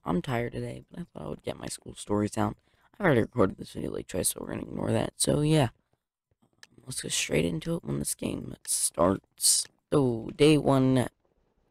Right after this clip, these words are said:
of two days that we're gonna talk about, because, well, uh, I'm in a hybrid learning situation. So I get, I go to school two days, Monday, Tuesday. Today is Wednesday. Yeah, who cares? No one.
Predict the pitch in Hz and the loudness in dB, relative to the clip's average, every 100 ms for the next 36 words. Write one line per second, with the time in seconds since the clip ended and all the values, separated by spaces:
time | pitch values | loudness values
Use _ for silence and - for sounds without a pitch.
0 | - 117 - _ _ _ - - 110 82 | -4 -4 -6 _ _ _ -16 -10 -6 -6
1 | 76 - - - - - - - - - | -6 -8 -8 -8 -14 -20 -20 -20 -20 -20
2 | - - - 107 113 - - 143 156 151 | -20 -14 -4 -2 -2 -6 -2 2 4 2
3 | 156 _ _ _ _ _ _ - - - | -2 _ _ _ _ _ _ -12 -10 -6
4 | 104 101 101 - 117 - 110 117 120 113 | -2 -2 -4 -10 -12 -10 -6 -2 0 2
5 | 110 110 107 - - 110 107 117 - _ | 2 0 -4 -6 0 2 0 -6 -16 _
6 | _ _ _ _ _ - - 131 127 _ | _ _ _ _ _ -2 2 4 2 _
7 | - - - - - - - _ - - | -6 -2 -2 -4 -10 -12 -16 _ -10 0
8 | 156 131 123 117 107 - 113 117 127 - | 4 6 6 6 4 0 0 0 -2 0
9 | 107 101 - - - - _ - 50 - | 0 0 -4 -4 -4 -6 _ 0 2 2
10 | - - - - - - 69 - _ _ | -2 -2 -2 -2 -4 -2 -2 -2 _ _
11 | _ _ _ _ _ _ _ 117 117 - | _ _ _ _ _ _ _ 4 6 6
12 | - 131 _ _ _ 73 - - 65 71 | 2 -4 _ _ _ -12 -8 -6 -4 -4
13 | - - 80 58 64 71 131 | -8 -4 0 0 0 -6 -6